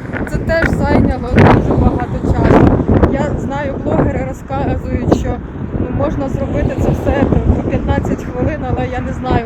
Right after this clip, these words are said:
У нас... в мене так чогось не вийшло. Все було дуже довго. Якось так. А сьогодні я була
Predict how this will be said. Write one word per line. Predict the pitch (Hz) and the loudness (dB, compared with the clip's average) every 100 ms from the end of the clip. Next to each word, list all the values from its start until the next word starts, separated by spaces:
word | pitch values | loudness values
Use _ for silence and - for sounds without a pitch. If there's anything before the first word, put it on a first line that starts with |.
| 240 | -4
У | |
нас... | 269 - - - | -6 -4 -4 -2
в | 269 | -2
мене | 311 302 | -2 -2
так | 302 - | -6 -6
чогось | 277 285 - | -8 -8 -8
не | 285 | -8
вийшло. | 277 285 - 240 226 | -6 -6 -6 -6 -4
Все | 220 285 269 | -2 -4 -4
було | 262 240 | -6 -6
дуже | 269 269 226 | -8 -8 -6
довго. | 277 320 277 220 - - - - - - - - - 254 254 | -4 -4 -4 0 2 2 -2 -6 -8 -4 -4 -4 -6 -4 -2
Якось | 262 269 269 - | -4 -6 -8 -2
так. | 269 233 - - - - - - - - - - - - - - - - - - - - - - | -2 -2 -6 -14 -14 -16 -16 -14 -14 -14 -14 -14 -14 -12 -14 -14 -16 -16 -16 -14 -14 -14 -14 -8
А | 247 | -8
сьогодні | 247 302 330 381 320 320 - - - - - - - - - 240 | -4 -4 -2 -2 -2 -4 -6 -14 -14 -16 -16 -16 -16 -16 -12 -4
я | 269 302 | 0 0
була | 247 269 269 | 0 0 0